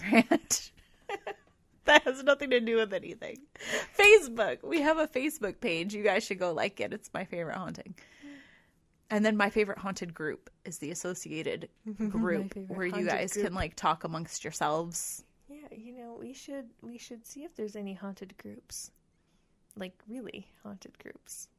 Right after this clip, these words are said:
Speaker 2: Like the, um, Girl Scout troop of one twenty-three. I don't know. <laughs>
Speaker 1: I was in Girl Scouts. I don't remember my troop number.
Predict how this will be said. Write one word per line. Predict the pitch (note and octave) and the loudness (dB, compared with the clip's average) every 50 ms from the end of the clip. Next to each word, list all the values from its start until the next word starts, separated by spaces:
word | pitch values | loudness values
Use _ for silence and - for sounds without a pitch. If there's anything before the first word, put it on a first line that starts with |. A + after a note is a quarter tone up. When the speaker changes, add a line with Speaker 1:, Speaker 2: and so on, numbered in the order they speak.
| _ | _
Speaker 2:
Like | - G#3 G3 G#3 - - _ _ _ _ _ _ _ _ _ _ _ _ _ _ _ _ _ _ _ _ _ _ - - | -14 -12 -12 -12 -14 -20 _ _ _ _ _ _ _ _ _ _ _ _ _ _ _ _ _ _ _ _ _ _ -20 -12
the, | - G#3+ G#3 G#3 G3 F#3+ F#3+ F#3 _ _ _ _ _ _ _ _ _ - | -8 -6 -6 -4 -6 -8 -10 -12 _ _ _ _ _ _ _ _ _ -4
um, | G3+ G3+ G3 F#3+ F#3+ F#3 F#3+ - _ _ - | -4 -2 -2 -4 -6 -8 -12 -14 _ _ -8
Girl | - G#3 A3+ | -4 -4 -4
Scout | A3+ - - B3 A3 G#3 G3 - - _ _ _ _ _ - | -4 -4 -4 -2 0 0 0 -2 -6 _ _ _ _ _ -8
troop | - - B3 A#3+ B3 A#3+ - G#3+ | -6 -4 -4 -4 -4 -4 -2 0
of | G#3 G3+ G3 G3 F#3 F#3 - - - - _ - _ _ _ _ _ | 0 0 0 -2 -4 -8 -12 -20 -20 -20 _ -20 _ _ _ _ _
one | - F#3+ G3 G3+ G#3+ G#3+ A3 A3 G#3 G3+ G3+ - | -10 -4 -2 -2 0 0 -2 -2 -2 -4 -6 -6
twenty-three. | - G#3+ G#3 G#3 G3+ G3+ - A3+ A3 G#3+ F#3+ F3+ | -8 -6 -4 -4 -6 -6 -6 -8 -8 -6 -6 -8
I | - - | -8 -10
don't | G3 F#3+ F3+ | -10 -10 -10
know. | E3+ F3 F3+ - - | -12 -12 -12 -6 -2
<laughs> | - - - - - - - - - - - - - - - - _ - - - - - - - - - | -2 -2 -2 -2 -6 -12 -12 -14 -14 -16 -18 -20 -20 -20 -20 -20 _ -20 -20 -20 -18 -20 -20 -20 -20 -18
Speaker 1:
I | C#4 D4 | -16 -12
was | F4 E4+ - | -12 -10 -10
in | B3+ F#3+ | -10 -10
Girl | - A3 G#3 | -10 -12 -14
Scouts. | - - - A3+ - - | -14 -14 -14 -12 -12 -10
I | |
don't | G#3+ A3 G3+ | -10 -10 -10
remember | - G3 F#3 F3+ F3+ F#3 F3+ | -10 -10 -10 -10 -10 -12 -14
my | F#3 G3+ | -16 -16
troop | - - - A3 - | -16 -16 -16 -14 -12
number. | A3 G#3 G3 G3+ G3 F#3+ | -12 -12 -12 -14 -16 -18